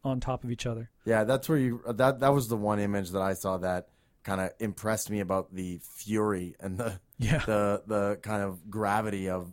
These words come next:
Speaker 2: of what was going on was just these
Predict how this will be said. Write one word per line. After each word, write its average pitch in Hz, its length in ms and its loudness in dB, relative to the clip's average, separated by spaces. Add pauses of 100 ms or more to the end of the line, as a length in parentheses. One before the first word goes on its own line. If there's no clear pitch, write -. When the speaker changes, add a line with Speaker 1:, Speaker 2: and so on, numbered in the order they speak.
(120)
Speaker 2:
of 90 260 -6 (360)
what 90 340 -6
was 92 140 -6
going 92 260 -2
on 95 280 -2
was 90 220 -8 (320)
just - 260 -4
these 101 360 -4